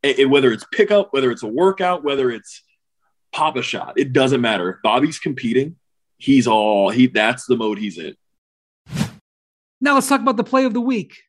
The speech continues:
Speaker 2: The pressure to follow up Hypnotic and Cognac weighing heavily on the team. Hypnotic was in the cup,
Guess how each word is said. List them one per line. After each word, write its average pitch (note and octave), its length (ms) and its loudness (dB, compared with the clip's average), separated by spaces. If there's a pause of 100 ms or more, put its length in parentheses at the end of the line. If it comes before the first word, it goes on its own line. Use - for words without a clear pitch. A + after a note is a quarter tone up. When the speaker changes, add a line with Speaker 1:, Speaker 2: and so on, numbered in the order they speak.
(120)
Speaker 2:
The D#3+ 80 -12
pressure F3+ 480 -4
to D#3 120 -8
follow F#3+ 420 0
up F#3+ 180 -4
Hypnotic F#3 500 -4
and G3+ 140 -4
Cognac D#3+ 640 -4
weighing D#3+ 360 -4
heavily D3+ 460 -6
on D#3 140 -4
the D3+ 80 -4
team. C3 420 -10 (240)
Hypnotic F3+ 480 -2
was D3+ 160 -6
in F3 160 -2
the E3 80 -6
cup, - 380 -8